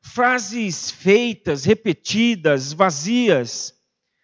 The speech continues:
faladas por muitos, mas com muito pouco conteúdo. Chavões. De maneira que salmos e clichês não combinam.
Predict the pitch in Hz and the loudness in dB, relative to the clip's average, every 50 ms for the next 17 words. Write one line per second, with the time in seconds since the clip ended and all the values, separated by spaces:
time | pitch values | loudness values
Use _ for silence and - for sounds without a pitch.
0 | _ _ _ - - - 208 202 233 262 269 247 233 - - - 208 220 196 196 | _ _ _ -4 2 4 4 6 6 6 4 4 2 0 2 2 4 4 4 4
1 | 202 240 262 262 254 233 - - - 156 139 120 131 170 196 220 220 - - - | 2 4 4 4 2 2 0 -2 0 0 0 0 -2 -2 -2 -2 -2 -2 2 4
2 | 226 220 208 208 220 294 320 320 - - - 240 254 254 254 254 220 - 240 226 | 4 4 4 6 6 6 6 6 4 0 4 6 6 6 6 4 0 0 0 0
3 | - 208 185 180 196 220 233 233 220 156 151 139 123 120 123 _ _ _ _ _ | 4 6 6 8 8 8 6 6 6 4 2 0 0 -2 -6 _ _ _ _ _
4 | _ _ _ _ _ _ _ _ _ _ _ _ _ - - - 269 226 147 180 | _ _ _ _ _ _ _ _ _ _ _ _ _ -8 -4 -2 -2 -2 2 4
5 | 208 214 208 185 147 123 107 - - - - - - - - _ _ _ _ _ | 6 6 6 4 2 0 -4 -8 -12 -12 -12 -14 -14 -16 -18 _ _ _ _ _
6 | _ _ _ _ _ _ _ _ _ _ _ - 151 214 233 240 269 269 262 254 | _ _ _ _ _ _ _ _ _ _ _ -2 2 2 4 4 4 4 2 2
7 | - 247 220 185 - - - - - 269 262 269 277 277 262 262 226 175 240 - | 0 -2 -2 -2 -2 -6 -6 0 2 2 4 4 2 0 0 -4 -6 -6 -10 -8
8 | - 233 196 180 - - - 240 240 247 240 220 170 185 226 247 262 247 254 254 | -4 -2 -2 -2 -2 -4 -2 0 2 2 2 2 0 2 0 0 2 2 0 0
9 | 220 180 190 226 220 208 180 151 135 117 110 107 _ | 0 0 0 0 0 0 -2 -4 -4 -6 -8 -12 _